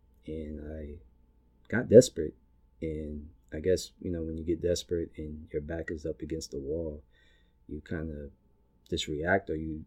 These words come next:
find yourself, you know, doing things that you never thought you would do. Knitting is something I definitely thought I would never,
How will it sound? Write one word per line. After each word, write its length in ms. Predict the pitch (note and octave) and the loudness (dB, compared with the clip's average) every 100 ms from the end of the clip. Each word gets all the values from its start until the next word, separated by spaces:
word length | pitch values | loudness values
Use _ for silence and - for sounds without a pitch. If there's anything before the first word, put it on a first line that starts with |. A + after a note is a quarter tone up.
| - | -10
find 240 | F2+ E2+ | -6 -4
yourself, 400 | D#2+ E2+ D#2+ - | -4 -4 -4 -6
you 80 | F2+ | -8
know, 240 | D#2+ D2 C#2+ | -8 -8 -8
doing 260 | E2+ E2+ E2 | -6 -6 -6
things 320 | E2 E2 D#2 | -8 -8 -8
that 180 | D2+ D2 | -8 -8
you 80 | D#2+ | -8
never 260 | D#2+ D2+ | -8 -8
thought 180 | D2 C#2 | -6 -8
you 100 | - | -8
would 120 | - - | -10 0
do. 220 | F2 D2 | 0 2
Knitting 400 | D#2+ G2+ G#2+ G2 | 8 10 12 8
is 160 | F#2+ E2+ | 6 0
something 500 | G2 E2+ F#2 F2 E2 | -2 -2 -4 -4 -4
I 220 | E2 E2+ | -4 -6
definitely 520 | D#2 E2+ E2 E2+ D#2+ D2+ | -4 -4 -4 -6 -6 -6
thought 200 | E2 D#2 | -8 -6
I 60 | D2+ | -6
would 200 | D2+ D2 - | -8 -12 -10
never, 540 | D#2+ D#2+ E2+ D#2 D2 | -6 -4 -4 -4 -8